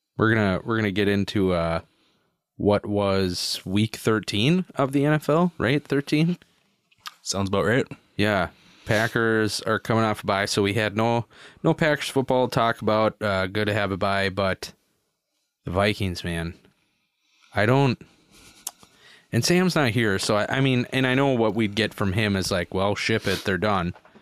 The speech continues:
Speaker 1: You know what I mean? But
Speaker 2: Yeah.
Speaker 1: I don't, that game, did you watch any of it?
Speaker 2: I watched probably the th-, I think I watched the second half.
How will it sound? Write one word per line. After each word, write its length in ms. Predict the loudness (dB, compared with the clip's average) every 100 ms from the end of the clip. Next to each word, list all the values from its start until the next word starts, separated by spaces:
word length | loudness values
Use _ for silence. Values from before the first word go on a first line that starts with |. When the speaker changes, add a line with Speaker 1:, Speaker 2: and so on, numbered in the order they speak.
| _ -20 -20 _ _
Speaker 1:
You 100 | 2
know 60 |
what 80 | 4
I 40 | 4
mean? 340 | 2 2 0 -4 -20 _ _ -12 -2
But 160 | 2 2
Speaker 2:
Yeah. 180 | 2 -2
Speaker 1:
I 140 | -2 2
don't, 260 | 2 2
that 220 | 0 -2
game, 300 | -2 0 0
did 160 | -2 0
you 120 | 2
watch 260 | 2 2 0
any 180 | 0 2
of 120 | 2
it? 140 | 0 -4 _ _ _ _ _
Speaker 2:
I 240 | 0 2
watched 720 | 2 2 2 0 0 -2 -4 _
probably 960 | 0 0 2 2 2 2 2 2 2 0
the 120 | -2
th-, 120 | -6 -20 _ -2
I 60 | 0
think 140 | 2
I 60 | 0
watched 220 | 0 0
the 60 | -2
second 340 | -2 -4 -6
half. 380 | -8 -10 -14